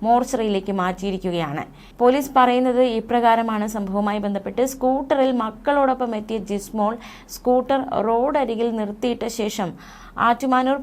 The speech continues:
പള്ളിക്കുന്ന് കടവിൽ നിന്ന് ആറ്റിലേക്ക് ചാടുകയായിരുന്നു എന്നാണ്. അധികം ആഴവും ഒഴുക്കുമുള്ള അപകട മേഖലയാണ് ഇവിടം. അൻപത് മീറ്ററോളം അകലെ വെള്ളത്തിലൂടെ ഒഴുകി വരുന്നത് കണ്ട നാട്ടുകാരാണ്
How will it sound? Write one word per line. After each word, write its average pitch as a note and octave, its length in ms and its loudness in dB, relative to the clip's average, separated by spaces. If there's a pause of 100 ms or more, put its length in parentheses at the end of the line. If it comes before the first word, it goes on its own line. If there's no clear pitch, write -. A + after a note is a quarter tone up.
പള്ളിക്കുന്ന് C4 540 0
കടവിൽ A3+ 380 0
നിന്ന് A3 420 -2
ആറ്റിലേക്ക് A3+ 560 -2
ചാടുകയായിരുന്നു G3+ 760 0
എന്നാണ്. E3+ 340 -2 (480)
അധികം C4 520 0
ആഴവും C4+ 640 0
ഒഴുക്കുമുള്ള B3+ 800 0 (120)
അപകട B3 360 2
മേഖലയാണ് A3+ 800 0
ഇവിടം. D#3+ 240 -4 (460)
അൻപത് D4 420 2
മീറ്ററോളം C4 600 0
അകലെ A3 440 -2
വെള്ളത്തിലൂടെ A#3+ 800 0
ഒഴുകി A#3 400 0
വരുന്നത് A3+ 460 0
കണ്ട G#3 240 -2
നാട്ടുകാരാണ് G#3 920 0